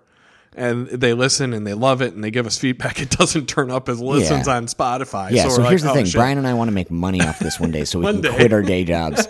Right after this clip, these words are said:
Speaker 2: Not because we wanna make money off of people, but because we just
Speaker 1: We wanna make money
Speaker 2: we
Speaker 1: off
Speaker 2: enjoy
Speaker 1: of sponsors.
Speaker 2: Yeah, we,
Speaker 1: Big
Speaker 2: we
Speaker 1: corporations.
Speaker 2: Right.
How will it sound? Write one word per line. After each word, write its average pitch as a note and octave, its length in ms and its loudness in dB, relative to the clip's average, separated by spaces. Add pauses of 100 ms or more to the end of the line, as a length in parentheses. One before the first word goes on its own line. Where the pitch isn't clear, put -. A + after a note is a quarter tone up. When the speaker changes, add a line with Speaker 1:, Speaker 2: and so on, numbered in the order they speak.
(560)
Speaker 2:
Not C#3+ 220 2
because C#3+ 220 2
we B2 80 2
wanna A#2 160 0
make G#2+ 200 0
money G2 280 -2
off F2 200 -4
of D2+ 120 -14
people, E2+ 280 -4
but D#2+ 140 -6
because F2 320 -6
we E2+ 100 -4
just D#2+ 280 -6 (120)
Speaker 1:
We C#3 120 0
wanna D#3+ 240 4
make D#3 180 0
money C3+ 220 0
Speaker 2:
we A#2+ 60 6
Speaker 1:
off B2 80 6
Speaker 2:
enjoy B2 240 4
Speaker 1:
of - 20 2
sponsors. G#2 680 -4
Speaker 2:
Yeah, F2 180 0
we, G#2+ 180 2
Speaker 1:
Big C#3 160 2
Speaker 2:
we A2+ 80 2
Speaker 1:
corporations. A#2 640 -2
Speaker 2:
Right. D#2 440 -4